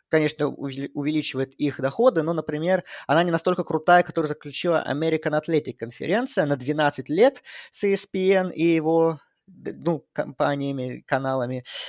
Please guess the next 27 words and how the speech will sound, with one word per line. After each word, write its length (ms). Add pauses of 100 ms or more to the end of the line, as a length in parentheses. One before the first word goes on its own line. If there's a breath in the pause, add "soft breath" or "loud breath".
(120 loud breath)
И 460
двенадцать 460
лет, 360
и 280
по 200
новому 340
Т 120
В 120
контракту 800 (460 soft breath)
каждая 480
школа 560 (180)
от-, 140
American 580
Athletic 320
будет 300
получать 640 (160)
по 100
семь 320
миллионов 680
у-, 200 (140)
за 160
сезон. 460 (420 soft breath)
И 180
это 380
намного 360
больше, 360
чем 500